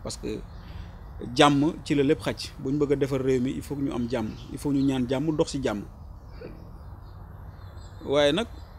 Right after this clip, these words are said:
dara bu amee day laaj taxaw seetlu. Ku ci nekk joxe sa xalaat, xam sa responsabilité lan la. Responsabilité collective. Bu ñu nee responsabilité collective, ka ci jiitu mooy état. Parce que état mooy borom kër gi, état mooy baay, état mooy yaay,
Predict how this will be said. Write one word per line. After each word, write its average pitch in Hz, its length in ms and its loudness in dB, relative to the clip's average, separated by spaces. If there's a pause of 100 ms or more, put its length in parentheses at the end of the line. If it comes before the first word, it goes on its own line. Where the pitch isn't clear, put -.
(720)
dara 151 180 6
bu 151 140 2
amee 160 280 6
day 151 240 6
laaj 147 260 6
taxaw 156 200 0
seetlu. 139 300 0 (420)
Ku 143 80 -4
ci - 100 -2
nekk 147 220 0
joxe 139 160 -4
sa 131 80 -4
xalaat, 123 300 -2
xam 139 180 0
sa 147 100 0
responsabilité 123 600 -2
lan 110 200 0
la. - 60 -8 (400)
Responsabilité 131 640 -2
collective. 120 460 0 (1700)
Bu 139 120 0
ñu 160 100 8
nee 160 60 10
responsabilité 143 560 4
collective, 135 360 2
ka 165 80 2
ci 160 180 0
jiitu 156 200 0
mooy 143 160 2
état. 120 260 -2 (180)
Parce 123 200 -4
que - 80 -4
état 131 220 0
mooy 127 340 -2 (180)
borom 131 220 2
kër 127 180 2
gi, 143 220 0
état 123 320 0
mooy 127 220 0
baay, 131 360 2 (220)
état 120 220 -2
mooy 113 260 0
yaay, 123 280 0